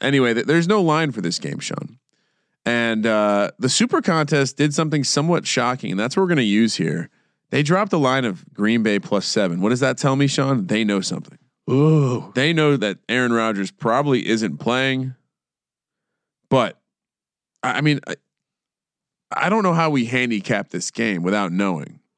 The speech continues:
Speaker 1: I think without knowing, I gotta take the points, right?
Speaker 2: Yeah, give me
Speaker 1: Like
Speaker 2: Green Bay plus seven.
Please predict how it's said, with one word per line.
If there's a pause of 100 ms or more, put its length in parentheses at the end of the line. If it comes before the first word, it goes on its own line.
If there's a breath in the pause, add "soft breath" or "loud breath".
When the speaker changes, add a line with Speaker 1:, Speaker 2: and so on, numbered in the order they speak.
(140)
Speaker 1:
I
think
without
knowing,
I
gotta
take
the
points,
right?
Speaker 2:
Yeah, (120)
give
me
Speaker 1:
Like
Speaker 2:
Green
Bay
plus
seven.